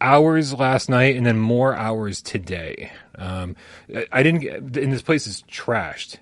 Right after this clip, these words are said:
because it's already a mess, and then on top of it, there's boxes and, and instruction manuals and nuts and bolts and washers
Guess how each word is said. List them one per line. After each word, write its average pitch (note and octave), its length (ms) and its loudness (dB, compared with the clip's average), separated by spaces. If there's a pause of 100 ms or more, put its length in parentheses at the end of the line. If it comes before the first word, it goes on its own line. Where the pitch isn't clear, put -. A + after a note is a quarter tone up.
(140)
because G2+ 360 -6
it's - 180 -12
already B2 400 -2
a - 20 -2
mess, G#2+ 300 -6
and G#2 120 -8
then F#2+ 120 -6
on F2+ 80 -8
top G#2+ 200 -2
of G2+ 120 -12
it, E2 80 -14
there's D#2+ 160 -18
boxes A2 580 -4
and, F2 140 -12
and F#2 160 -12
instruction A#2 480 -6
manuals A#2 420 -4
and F2+ 160 -8
nuts A#2+ 280 -4
and G2 120 -8
bolts A#2+ 260 -2
and F#2+ 140 -6
washers G#2+ 400 -6